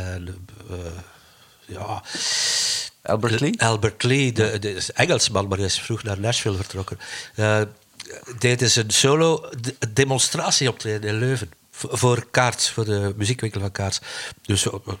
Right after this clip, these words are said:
Speaker 1: zaaltje vol muzikanten, gitaristen, Albert Lee. En hij, he showed his skills.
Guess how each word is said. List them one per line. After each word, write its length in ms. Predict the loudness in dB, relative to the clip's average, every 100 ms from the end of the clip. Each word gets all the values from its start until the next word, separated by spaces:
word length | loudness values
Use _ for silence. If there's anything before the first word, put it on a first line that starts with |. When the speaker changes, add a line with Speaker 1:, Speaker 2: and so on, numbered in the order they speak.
| -10
Speaker 1:
zaaltje 640 | -2 2 2 2 0 0 -2
vol 340 | -2 -2 -2
muzikanten, 560 | -4 -6 -6 -8 -6 -10
gitaristen, 640 | -8 -6 -6 -4 -4 -6 -10 -2
Albert 420 | -2 0 -6 -8
Lee. 180 | -12 -12 -16 -14 -14 -14 -16 _ 0
En 120 | 2 4
hij, 340 | 2 0 -6 -14 _ _ _ _ _ -12
he 160 | -2
showed 340 | 2 2 2 0
his 400 | 0 2 2 0
skills. 600 | 2 2 2 2 0